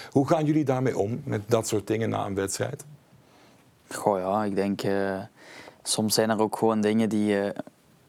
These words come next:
Speaker 2: allee, beter niet zegt uit bescherming naar, naar jezelf toe. Dus, ehm, ja.
Speaker 1: Want Stef Peters onlangs, die benoemde het echt wel eens een keer, hè, bij Eupen. Die, eh, was niet te spreken over de mentaliteit van de ploegmaat. Je kan dat niet elk weekend doen,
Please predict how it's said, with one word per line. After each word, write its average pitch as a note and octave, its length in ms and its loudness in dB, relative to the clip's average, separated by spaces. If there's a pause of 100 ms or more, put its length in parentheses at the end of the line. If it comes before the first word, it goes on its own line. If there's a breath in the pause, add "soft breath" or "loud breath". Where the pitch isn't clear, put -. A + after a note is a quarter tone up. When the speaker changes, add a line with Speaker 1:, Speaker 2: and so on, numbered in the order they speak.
Speaker 2:
allee, F#2+ 280 0
beter A2 340 0
niet G#2 180 2
zegt A2 400 0 (120)
uit G2+ 180 2
bescherming G#2+ 500 0
naar, G#2 280 0
naar G#2 140 2
jezelf G2+ 420 0
toe. C#3 180 0 (600 loud breath)
Dus, F#2 360 -2
ehm, F#2 340 -2 (400)
ja. - 220 -4
Speaker 1:
Want A2+ 100 0
Stef - 260 2
Peters G#2 340 0
onlangs, B2 340 -2
die G#2 100 2
benoemde A2 380 0
het A#2 160 -2
echt C3 220 -4
wel A2+ 120 2
eens F#2 120 0
een F2+ 100 -6
keer, F2 260 -2
hè, - 80 -4 (500 loud breath)
bij F#2+ 340 0
Eupen. C3 420 -2
Die, G2 340 0
eh, F2+ 180 0 (400 loud breath)
was G2 240 -2
niet G2 120 0
te - 80 -8
spreken G2 340 0
over F#2 140 0
de F#2 60 -4
mentaliteit F2+ 580 -4
van F#2 120 -6
de E2 60 -6
ploegmaat. - 460 -4
Je G#2+ 80 -2
kan A2 160 2
dat G#2 100 2
niet A2 180 0
elk G#2 240 2
weekend B2+ 380 0
doen, F#3 240 -2